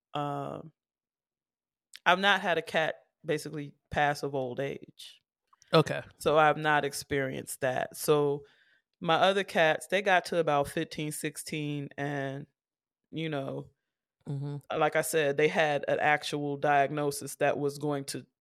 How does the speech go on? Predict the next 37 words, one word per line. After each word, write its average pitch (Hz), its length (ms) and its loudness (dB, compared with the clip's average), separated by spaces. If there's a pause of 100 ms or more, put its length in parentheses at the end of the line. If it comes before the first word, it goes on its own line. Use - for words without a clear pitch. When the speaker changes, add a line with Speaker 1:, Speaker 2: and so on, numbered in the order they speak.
(140)
Speaker 1:
take - 360 0
them. - 320 -8 (320)
Speaker 2:
Mm-hmm. 165 80 -4
Speaker 1:
Um, 127 440 -6 (840)
and 147 180 -8
so 139 460 -8
rather 151 300 0
than 139 160 -4
have 147 260 -2
them 143 120 -6
suffer, 143 600 -4 (720)
we 160 120 -10
went 143 260 -4
ahead 139 340 -4
and, 139 240 -10 (160)
and 139 180 -6
euthanized. 135 880 -10 (640)
But, 151 540 4
uh, 131 440 -2 (1160)
Precious 202 400 0
is 165 260 -6
in 160 160 0
an 147 120 -4
interesting 160 440 -6
place 156 400 0
where 147 240 0
they 156 160 0
thought 156 400 2
that 143 140 -2
the 143 100 -4
diagnosis 143 720 -2
that 135 160 -10
they 139 100 -4
gave 139 340 -4
her 139 280 -4
in 139 220 -12
twenty-one 139 840 -6